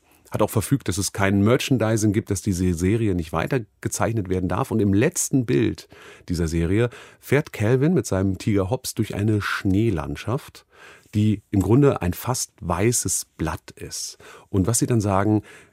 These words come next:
„Die Welt ist groß, die Welt ist schön, los,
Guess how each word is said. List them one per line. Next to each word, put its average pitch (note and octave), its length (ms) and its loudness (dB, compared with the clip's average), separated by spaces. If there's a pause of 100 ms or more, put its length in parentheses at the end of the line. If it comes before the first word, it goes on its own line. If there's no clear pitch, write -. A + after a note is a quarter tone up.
(360)
„Die E2+ 100 -2
Welt B2 180 4
ist C3 140 -4
groß, A#2 640 -2
die E2+ 80 -2
Welt G#2+ 220 0
ist G#2 100 -2
schön, B2+ 500 2 (120)
los, A2+ 480 0